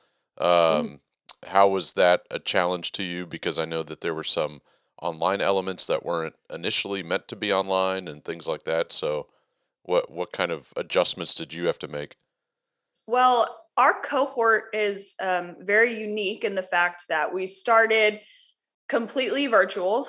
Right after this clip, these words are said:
Speaker 2: So our whole first year was virtual. Um,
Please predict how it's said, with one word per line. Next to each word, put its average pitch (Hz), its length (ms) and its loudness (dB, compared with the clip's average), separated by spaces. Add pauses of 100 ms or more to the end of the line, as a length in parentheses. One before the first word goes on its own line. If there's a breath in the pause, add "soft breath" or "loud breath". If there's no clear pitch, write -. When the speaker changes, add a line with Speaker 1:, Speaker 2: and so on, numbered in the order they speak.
Speaker 2:
So 208 260 4
our 196 140 6
whole 220 280 2
first 214 440 0
year 190 440 2
was 190 200 -4
virtual. 185 720 0 (120)
Um, 180 500 0